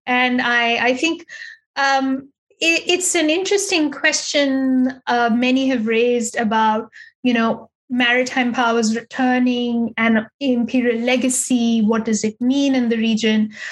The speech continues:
Um, the questions around Indian Ocean Islands, independence, et cetera, I think they're all enmeshed, and one cannot ignore the,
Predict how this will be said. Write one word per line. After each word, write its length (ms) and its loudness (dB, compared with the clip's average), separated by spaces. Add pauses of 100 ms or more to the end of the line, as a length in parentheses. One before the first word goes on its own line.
(200)
Um, 440 0
the 260 -2
questions 500 0
around 240 0
Indian 260 0
Ocean 300 0
Islands, 640 0
independence, 600 0
et 120 -10
cetera, 320 0
I 100 0
think 240 -2
they're 240 0
all 220 2
enmeshed, 840 0
and 300 0 (240)
one 240 0
cannot 420 0
ignore 600 2
the, 420 -2